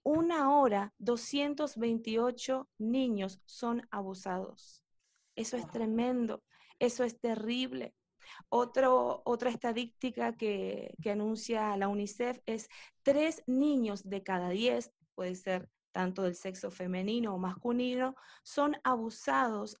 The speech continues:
Speaker 1: antes de llegar a su adolescencia. Es decir, tienen algún tipo de experiencia de abuso sexual, que ahora vamos a ver que no todos los abusos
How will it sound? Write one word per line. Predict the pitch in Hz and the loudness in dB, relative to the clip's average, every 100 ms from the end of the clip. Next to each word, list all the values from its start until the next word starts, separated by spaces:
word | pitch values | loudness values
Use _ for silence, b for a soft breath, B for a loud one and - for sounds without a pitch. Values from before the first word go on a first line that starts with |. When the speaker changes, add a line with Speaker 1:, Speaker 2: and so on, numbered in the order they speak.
| - | 0
Speaker 1:
antes | 269 277 269 262 | 2 2 -2 -4
de | 226 | -2
llegar | 208 196 196 220 - | -2 -2 0 -2 -4
a | 190 | -8
su | - 214 | -2 0
adolescencia. | 202 190 180 - 165 160 - 180 B B | 0 0 -4 -4 -4 -6 -10 -14 B B
Es | - 233 | -2 0
decir, | 233 277 269 - | 0 -2 -4 -2
tienen | 277 285 285 - | 0 0 -2 -2
algún | 220 226 269 269 | -2 0 0 0
tipo | 277 269 262 | -2 -2 -2
de | 233 | -4
experiencia | - 214 214 226 262 262 254 269 269 277 _ _ _ _ _ _ | -4 -4 -2 0 0 0 -4 -4 -4 -6 _ _ _ _ _ _
de | 202 196 | 0 0
abuso | 196 214 226 | 0 -2 -4
sexual, | 220 214 - 190 185 | -6 -8 -6 -4 -4
que | 226 | -6
ahora | 208 | -4
vamos | 208 226 233 | -2 -4 -4
a | 220 | -4
ver | 214 240 233 B | -2 -4 -6 B
que | - 240 | 2 2
no | 247 269 | 4 -2
todos | 254 254 | -2 0
los | 240 233 | 0 -2
abusos | 202 214 233 226 | -4 -4 -4 -6